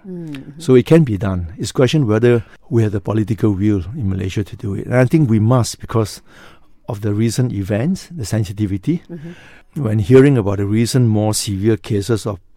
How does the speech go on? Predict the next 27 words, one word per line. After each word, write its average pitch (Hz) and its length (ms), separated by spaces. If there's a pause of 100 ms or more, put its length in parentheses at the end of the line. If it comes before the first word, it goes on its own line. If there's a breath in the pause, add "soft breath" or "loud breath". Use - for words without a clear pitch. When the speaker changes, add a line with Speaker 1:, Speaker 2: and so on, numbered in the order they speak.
Speaker 2:
boycott - 680
Speaker 1:
Mm-hmm. 156 300 (200)
Speaker 2:
and 98 120
all 104 80
this, 110 160
I 113 80
think 135 180
it's 120 160
even, 113 360 (720)
Speaker 1:
Yeah. 147 180 (100)
Speaker 2:
it 135 100
has 135 120
gone 143 220
to 131 140
a - 20
different 113 320
level. 98 300
I 107 100
think 131 260
something 131 340
has 123 140
to - 60
be 104 100
done 104 200
to 95 100
stop - 260
it. - 120